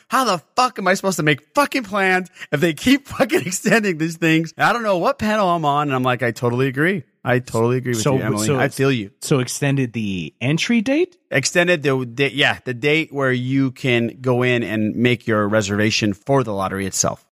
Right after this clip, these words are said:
Speaker 2: So h-, h-, how do, okay, okay, whatever. Never mind. I'm, I'm not even gonna say anything. Never mind. I'm, I'm just, my, my, my entry is already in. I'm just gonna be hopeful, try to put positive vibes. I just wanna get in there.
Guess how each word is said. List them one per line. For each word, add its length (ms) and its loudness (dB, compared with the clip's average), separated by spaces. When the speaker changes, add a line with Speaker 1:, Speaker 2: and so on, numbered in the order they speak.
Speaker 2:
So 200 2
h-, 140 -2
h-, 200 -2
how 120 0
do, 100 -4
okay, 380 -2
okay, 280 -2
whatever. 320 -2
Never 160 2
mind. 220 -2
I'm, 160 0
I'm 160 2
not 140 2
even 160 0
gonna 120 -2
say 160 -4
anything. 320 -6
Never 140 -2
mind. 160 -4
I'm, 260 -2
I'm 100 0
just, 240 -2
my, 340 0
my, 140 -2
my 200 0
entry 220 -2
is 80 -2
already 280 0
in. 280 0
I'm 100 -4
just 160 -6
gonna 100 0
be 80 2
hopeful, 340 0
try 160 -2
to 60 -2
put 200 -2
positive 420 -2
vibes. 460 0
I 100 -2
just 120 -2
wanna 160 0
get 160 0
in 100 -4
there. 160 -4